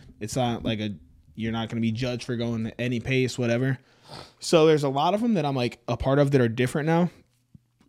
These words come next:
And so I don't know if it's even necessary to build my own.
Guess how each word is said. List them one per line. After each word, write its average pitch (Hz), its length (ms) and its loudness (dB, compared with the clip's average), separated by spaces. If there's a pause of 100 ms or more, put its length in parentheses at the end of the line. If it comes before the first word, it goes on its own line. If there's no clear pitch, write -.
(180)
And 131 400 2 (880)
so - 140 -2
I 156 60 4
don't 175 140 2
know 196 60 2
if 190 120 2
it's 170 120 -6
even 147 160 0
necessary 135 360 -2
to 117 60 -4
build 113 280 -2
my 104 180 -4
own. 90 240 -10